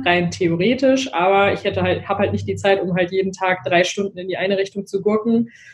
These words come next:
das Pferd zu bewegen und dann wieder drei Stunden zurückzufahren. Ähm, das wär dann halt doch ein bisschen arg viel.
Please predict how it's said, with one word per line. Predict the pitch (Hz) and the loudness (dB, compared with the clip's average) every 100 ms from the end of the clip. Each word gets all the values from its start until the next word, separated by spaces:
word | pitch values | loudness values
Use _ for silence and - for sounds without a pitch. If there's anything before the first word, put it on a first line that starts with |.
| _ | _
das | - 185 | -4 0
Pferd | 190 190 | 0 0
zu | - | 0
bewegen | 190 180 180 175 | 0 2 2 2
und | 175 | 2
dann | 180 | 2
wieder | 170 170 | 2 2
drei | 170 | 2
Stunden | 170 - 175 | 0 0 -4
zurückzufahren. | - 170 180 190 170 165 143 160 175 _ _ _ _ | -4 0 0 0 -6 -4 -2 -2 -4 _ _ _ _
Ähm, | 156 165 165 165 165 - | -2 0 0 0 -2 -2
das | 170 - | -2 0
wär | |
dann | 170 160 | 0 0
halt | 165 147 | 0 0
doch | 151 | -2
ein | 156 | -4
bisschen | 147 - 147 147 143 143 _ _ _ _ _ - - _ _ _ - | -4 0 0 -2 -6 -14 _ _ _ _ _ -20 -20 _ _ _ 0
arg | 160 156 | 2 2
viel. | - 175 127 131 | -2 -4 -2 -4